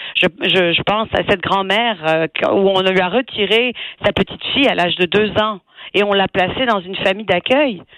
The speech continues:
Mais cet enfant-là, elle avait le droit de, à la stabilité des liens. Il n'y avait rien qui devait faire en sorte qu'elle devait être déplacée. Et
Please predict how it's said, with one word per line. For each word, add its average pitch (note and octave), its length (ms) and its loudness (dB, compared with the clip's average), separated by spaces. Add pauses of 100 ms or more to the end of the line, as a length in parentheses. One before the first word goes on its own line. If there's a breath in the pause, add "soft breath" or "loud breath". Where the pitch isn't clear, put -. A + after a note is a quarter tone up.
(220 loud breath)
Mais G3+ 120 2
cet C#4+ 180 0
enfant-là, D#4+ 640 0 (300)
elle B3 160 2
avait A#3 220 0
le A3+ 160 2
droit G#3+ 480 0 (500 loud breath)
de, E3+ 340 -2 (140)
à G#3+ 80 2
la G3 220 0
stabilité G3 640 -4
des E3+ 280 2
liens. G3 320 0 (220 loud breath)
Il - 60 -2
n'y A#3 40 4
avait A3 220 0 (220)
rien B3+ 220 0 (340)
qui G3 140 -14
devait G#3+ 480 0 (140)
faire G#3+ 180 2
en F#3+ 100 -2
sorte A3 240 0
qu'elle F#3 160 -2
devait F3 220 0
être D#3+ 200 -6
déplacée. A3 640 -2 (360 loud breath)
Et - 60 2